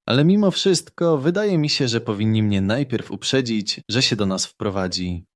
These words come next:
Oczywiście dziewczyna tak naprawdę się nie wyniosła, przez co dalej z nami mieszka i ciągle na mnie kabluje. Jakiś czas temu mama otrzymała wyniki moich badań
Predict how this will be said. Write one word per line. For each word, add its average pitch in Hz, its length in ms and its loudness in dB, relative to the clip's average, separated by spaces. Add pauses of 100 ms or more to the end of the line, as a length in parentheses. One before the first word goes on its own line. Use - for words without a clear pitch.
(220)
Oczywiście 131 500 0
dziewczyna 127 400 2
tak 143 200 -2
naprawdę 139 400 0
się - 140 -2
nie 95 120 2
wyniosła, 87 760 -2
przez - 280 0
co 170 140 -2
dalej 156 260 4
z 104 80 0
nami 127 260 2
mieszka 135 440 0
i 110 100 2
ciągle 104 360 0
na 95 140 2
mnie 95 160 0
kabluje. 87 600 -6 (200)
Jakiś 190 360 0
czas - 280 -2
temu 127 520 2
mama 135 340 4
otrzymała 127 540 2
wyniki 110 380 -2
moich 113 240 -2
badań 117 560 2